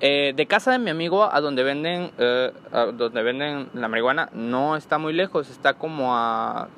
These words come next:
a diez minutos si te vas caminando rápido, pero pues como vamos platicando y todo eso, a veces que nos damos hasta quince, veinte minutos. Entonces íbamos caminando mi amigo y yo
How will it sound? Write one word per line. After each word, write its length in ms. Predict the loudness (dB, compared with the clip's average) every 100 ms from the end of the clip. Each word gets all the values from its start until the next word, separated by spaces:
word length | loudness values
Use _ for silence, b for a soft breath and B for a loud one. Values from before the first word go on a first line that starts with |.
| -6
a 120 | 0 0
diez 280 | 0 -4
minutos 380 | -4 -4 -4 -4
si 80 | -2
te 80 | 0
vas 120 | 0
caminando 380 | -2 -6 -4 -2
rápido, 320 | -2 0 -2
pero 180 | 0 -2
pues 160 | -2 -6
como 180 | 0 2
vamos 240 | 2 2
platicando 480 | 0 0 2 2 0
y 40 |
todo 200 | 0 0
eso, 180 | 0 -4 -10 -20 -20 -20 -20 -20 -20 -18 -2
a 60 |
veces 180 | -2 0
que 60 | -2
nos 120 | 0
damos 240 | -2 -2
hasta 220 | -6 -4 -4
quince, 500 | -4 -6 -4 -2 0
veinte 280 | -2 -6
minutos. 400 | -8 -6 -6 -8 -10 B B B B B -20 -20 -20 -20 -20 -20 -20 -20 -12 -6
Entonces 1040 | -4 0 -2 0 0 0 -2 -8 -20 -20 -20 -20 -20 -20 -20 -20 -20 -20 -20 -20 -20 -20 -20 -20 -4
íbamos 360 | 2 2 2 -2
caminando 680 | 0 0 0 -2 0 -2 -4 -12 -6
mi 180 | -2
amigo 280 | -2 -2 -2
y 60 | 0
yo 180 | -2